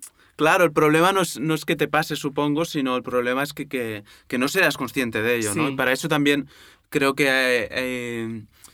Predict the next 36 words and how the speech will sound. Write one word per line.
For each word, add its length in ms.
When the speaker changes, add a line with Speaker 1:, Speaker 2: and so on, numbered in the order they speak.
Speaker 1:
va 80
muy 140
bien 160
tener 280
tres, 280
cuatro, 300
cinco 300
cómplices 500
cerca, 380
pues 180
que 80
Speaker 2:
Sí. 40
Speaker 1:
te 60
lo 100
digan, 300
¿no? 160
Cuando, 340
cuando 320
realmente 380
está 180
pasando, 400
que 120
es 120
una 240
suerte 440
de 80
editor 420
también, 460
¿no? 220
El 80
Speaker 2:
Ujú. 80
Speaker 1:
cómplice, 420
el 80
amigo, 460
el 100
lector, 500